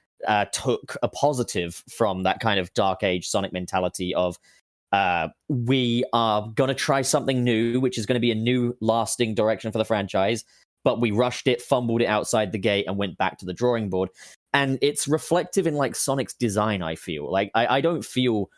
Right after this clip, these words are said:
the constant changing of, well, adjusting of Sonic's art style is necessarily down to, "Oh, they were just really creative." I think it was down to the fact that they wanted these things to stick and never did.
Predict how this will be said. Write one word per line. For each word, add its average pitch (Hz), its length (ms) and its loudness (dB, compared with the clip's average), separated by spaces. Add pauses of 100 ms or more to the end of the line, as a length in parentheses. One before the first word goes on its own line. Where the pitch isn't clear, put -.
(200)
the 123 120 2
constant 120 640 -2 (180)
changing 117 680 2
of, 110 300 -2
well, 95 300 0
adjusting 104 600 -2
of 85 100 -8
Sonic's 98 400 -2
art 104 220 0
style 90 460 0 (420)
is 123 240 2
necessarily 120 800 2
down 113 300 0
to, 110 220 0
"Oh, 123 200 2
they 120 160 2
were 113 120 2
just 107 200 -2
really 113 320 0
creative." 104 680 -2
I 104 140 2
think 131 240 -2
it 110 80 0
was 98 140 -4
down 98 180 0
to 92 80 -6
the 92 60 -4
fact 92 260 -2
that 92 300 0 (260)
they 123 220 2
wanted 110 560 0
these 117 240 0
things 117 260 -2
to 101 100 -12
stick - 480 -2
and 120 200 0
never 110 260 2
did. 104 300 -2